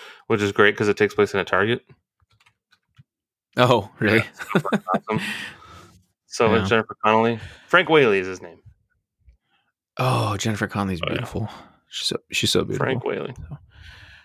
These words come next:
Speaker 1: Yeah, he's
Speaker 2: Yeah.
Speaker 1: gross <laughs> in, in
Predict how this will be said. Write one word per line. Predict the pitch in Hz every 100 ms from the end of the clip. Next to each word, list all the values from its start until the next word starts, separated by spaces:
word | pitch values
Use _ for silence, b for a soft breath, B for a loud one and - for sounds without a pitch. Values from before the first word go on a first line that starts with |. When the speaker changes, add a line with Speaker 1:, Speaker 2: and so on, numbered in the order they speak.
| b b _ 113
Speaker 1:
Yeah, | 98
he's | 123 123 -
Speaker 2:
Yeah. | 104 101 117 107 - - - 180
Speaker 1:
gross | - 906 151 - 147 - - - -
<laughs> | 180 143
in, | 165 156
in | 160 135 120